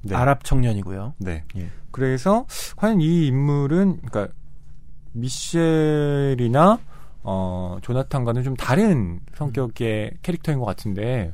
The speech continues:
Speaker 1: 왜 여기 들어왔을까? 뭐
Speaker 2: 음.
Speaker 1: 이런 의심을 또 하게 만들고요.
Speaker 2: 예.
Speaker 1: 음. 근데 이 조나탕이 이게 이야기를 이렇게 읽다 보면 점점점 과거 이야기를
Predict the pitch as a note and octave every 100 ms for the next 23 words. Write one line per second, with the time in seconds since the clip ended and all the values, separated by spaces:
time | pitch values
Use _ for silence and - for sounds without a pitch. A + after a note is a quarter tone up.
0 | - F3+ A3+ B2+ A#2 A2 F#2 - - G2
1 | E2+ - - G2 G#2 G#2+ F2+ G2 F2+ -
2 | - - A2 - - C4 D#3 G2+ F2 -
3 | F2+ B2+ - A2+ G#2+ F#2+ - C#3 A2 -
4 | - - - - - - - - - -
5 | - G3+ A3+ - G#3 G3 F#3+ G#3+ D4+ -
6 | - A#3 G3 B3 G#3 F#2 F#2 - - -
7 | - - - D3 F3 E3+ D3+ - C#3 D3+
8 | G3 F3+ F3+ F3 E3+ F3 E3 C#3+ A#2+ B2
9 | C3+ B2 - - - - - D3+ C#3+ A3
10 | G#3 A#2+ G2 C3+ E3 F#2+ E3+ - F3 G#3+
11 | B3 A#3 A#3 G3+ - - C#3 C#3 A#3 A3+
12 | D#3 C3 A#2 A2 G#2+ G2+ G2 F#2+ F#2 E2+